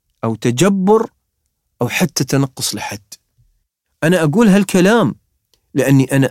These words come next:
أعرف أن حد من الناس من عنده هاي النظرة، يرى دائما أو يرى أحيانا أنه أفضل من الناس. دائما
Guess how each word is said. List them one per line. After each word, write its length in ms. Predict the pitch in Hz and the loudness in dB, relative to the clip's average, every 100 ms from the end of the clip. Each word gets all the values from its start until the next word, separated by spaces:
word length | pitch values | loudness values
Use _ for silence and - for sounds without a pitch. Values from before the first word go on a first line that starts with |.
| 170 | -2
أعرف 480 | 190 151 120 - 127 | -2 -2 -4 -8 -6
أن 240 | 113 110 | -6 -6
حد 320 | - 185 151 | -4 -2 0
من 220 | 123 143 | 2 2
الناس 540 | 139 131 143 151 - - _ _ _ _ _ _ - | 2 0 0 -2 -6 -14 _ _ _ _ _ _ -4
من 180 | 131 | -2
عنده 320 | 127 165 135 120 | 2 2 4 0
هاي 300 | 123 127 110 | 0 0 0
النظرة، 480 | 101 117 131 95 - _ _ _ _ _ _ _ _ - | -2 -2 -4 -4 -8 _ _ _ _ _ _ _ _ -8
يرى 360 | 123 165 202 165 | -2 0 2 2
دائما 480 | 180 208 170 135 110 | 0 2 2 0 0
أو 140 | 117 120 | -2 0
يرى 280 | 170 180 | 0 0
أحيانا 500 | 117 - 156 170 180 - _ _ _ _ _ _ - | -4 -4 -2 0 -2 -6 _ _ _ _ _ _ 0
أنه 440 | 302 190 170 220 - | 2 4 2 0 0
أفضل 380 | 208 151 156 147 | -2 0 0 2
من 140 | 131 | 2
الناس. 560 | 110 101 98 - - - _ _ _ _ _ _ _ _ | 0 -2 -4 -6 -6 -12 _ _ _ _ _ _ _ _
دائما 720 | 139 156 214 226 185 180 156 | -2 0 2 2 2 4 2